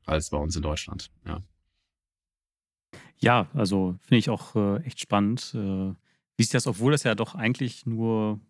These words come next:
Speaker 2: kurz über die Grenze ist, sich ja doch dann schon so sehr unterscheidet. Und, äh, ja, wie sehr einen der Einblick in andere Kulturen dann doch, äh, ja, en-, äh,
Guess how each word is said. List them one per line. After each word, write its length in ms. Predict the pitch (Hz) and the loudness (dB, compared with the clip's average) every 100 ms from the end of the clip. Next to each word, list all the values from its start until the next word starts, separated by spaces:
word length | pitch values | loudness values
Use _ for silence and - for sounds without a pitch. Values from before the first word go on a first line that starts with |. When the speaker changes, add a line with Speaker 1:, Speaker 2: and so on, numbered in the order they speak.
| - | -2
Speaker 2:
kurz 220 | 143 139 | 0 2
über 120 | 117 | 2
die 80 | 107 | 2
Grenze 400 | 101 113 143 110 | 2 0 0 -2
ist, 480 | 110 123 - - - | -2 -2 -6 -12 -10
sich 160 | 110 | -4
ja 60 | 107 | -2
doch 180 | 98 - | -2 -4
dann 220 | - 107 | -4 -4
schon 180 | - 101 | -4 -4
so 160 | 107 | -4
sehr 100 | 110 | -4
unterscheidet. 640 | 107 104 - 110 95 107 _ _ _ _ _ _ _ _ _ _ _ _ | -2 -2 0 0 0 -4 _ _ _ _ _ _ _ _ _ _ _ _
Und, 600 | - 98 95 92 95 - | 0 2 2 0 -4 -4
äh, 520 | 107 98 95 92 92 95 - _ | -2 -2 -2 -2 -4 -6 -12 _
ja, 300 | 151 170 85 90 _ _ _ | -2 0 -2 -8 _ _ _
wie 120 | 110 110 | 0 2
sehr 280 | 110 135 | 4 2
einen 420 | 156 139 135 135 139 _ _ - | 2 2 2 0 -2 _ _ 2
der 140 | 120 | 2
Einblick 340 | 113 165 170 165 | 4 4 4 0
in 60 | |
andere 260 | 147 160 156 | 2 2 2
Kulturen 520 | - 131 - 151 147 | 2 2 2 2 2
dann 120 | 127 | 0
doch, 320 | 123 123 - | -2 -4 -4
äh, 680 | 139 127 123 123 123 123 123 - _ _ _ _ _ _ 127 | -2 0 0 0 0 -2 -4 -8 _ _ _ _ _ _ 0
ja, 140 | 92 | 0
en-, 260 | 80 117 110 | 0 0 0
äh, 300 | - 110 | -4 -4